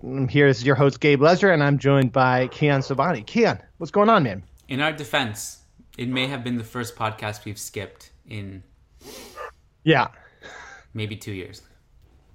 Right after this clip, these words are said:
Speaker 1: In quite a long time.
Speaker 2: Quite a
Speaker 1: Yeah.
Speaker 2: long time.
Speaker 1: It's been,
Speaker 2: Yeah.
Speaker 1: it's been a while, folks. We've doing this podcast for such a long time,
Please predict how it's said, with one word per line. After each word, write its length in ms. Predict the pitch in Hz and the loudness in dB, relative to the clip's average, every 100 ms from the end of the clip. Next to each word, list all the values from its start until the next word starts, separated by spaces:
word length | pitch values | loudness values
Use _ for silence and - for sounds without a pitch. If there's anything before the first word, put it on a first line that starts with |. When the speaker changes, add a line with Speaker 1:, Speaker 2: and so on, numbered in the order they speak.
| _ - - | _ -20 -6
Speaker 1:
In 100 | 175 | 0
quite 340 | 156 - 165 160 | 2 6 6 8
a 80 | 139 | 6
long 300 | 127 123 117 | 4 0 -6
time. 320 | 123 135 139 | -10 -8 -2
Speaker 2:
Quite 100 | 156 | 0
a 60 | |
Speaker 1:
Yeah. 100 | 98 139 | 2 0
Speaker 2:
long 100 | - | -4
time. 140 | 95 | -14
Speaker 1:
It's 120 | - - | -20 -4
been, 220 | 233 226 | 4 4
Speaker 2:
Yeah. 60 | 220 | 4
Speaker 1:
it's 160 | 214 | -2
been 200 | - 240 | 4 4
a 40 | 220 | 6
while, 300 | 196 208 202 | 6 6 6
folks. 400 | 202 202 190 - | 4 0 0 -4
We've 160 | 185 | -4
doing 220 | 156 196 190 | 0 2 2
this 120 | 180 | 2
podcast 460 | 180 180 175 170 | 4 4 4 0
for 120 | 165 156 | -2 -4
such 200 | 170 170 | -4 0
a 60 | |
long 220 | 160 160 | 2 2
time, 420 | 151 151 156 151 | 2 2 2 2